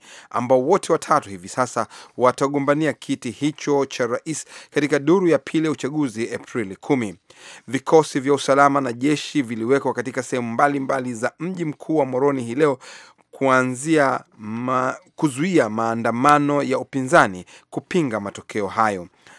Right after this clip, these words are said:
Hali iliripotiwa kuwa ya wasiwasi katika mji mkuu wa Moroni kwa siku kamili, na baadhi ya viongozi wa upinzani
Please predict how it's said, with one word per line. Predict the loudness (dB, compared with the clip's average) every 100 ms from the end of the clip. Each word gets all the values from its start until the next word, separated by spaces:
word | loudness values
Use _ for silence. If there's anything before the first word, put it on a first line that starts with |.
| -2
Hali | 2 2 2
iliripotiwa | -6 -6 -8 0 -2
kuwa | 0 0 4 4
ya | 4
wasiwasi | 0 -4 -2 0 0 -2
katika | -12 -6 -6
mji | -4 -4
mkuu | -6 -2 -2
wa |
Moroni | 0 0 0 0 -6 -20 -20 _ _
kwa | 4 4
siku | 2 -8 -8 -6 -6
kamili, | 0 2 4 2 -2 -10
na | -8 -6 -4
baadhi | 0 0 2 0
ya |
viongozi | -4 -4 -2 -2 -4
wa |
upinzani | -6 -6 0 0 0